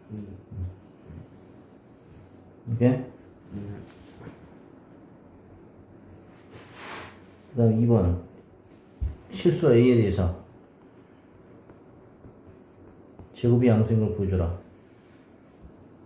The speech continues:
Speaker 2: 실수는 대소 비교가 가능하기 때문에 세 가지밖에 없지.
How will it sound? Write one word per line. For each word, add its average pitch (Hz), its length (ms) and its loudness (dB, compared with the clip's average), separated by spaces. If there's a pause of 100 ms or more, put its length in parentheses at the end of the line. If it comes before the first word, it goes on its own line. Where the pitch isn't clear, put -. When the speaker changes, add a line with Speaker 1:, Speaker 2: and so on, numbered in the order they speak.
(1800)
Speaker 2:
실수는 139 720 2 (180)
대소 135 260 0
비교가 127 360 2
가능하기 110 380 2
때문에 95 260 0
세 92 120 -2
가지밖에 123 360 0
없지. 92 280 -4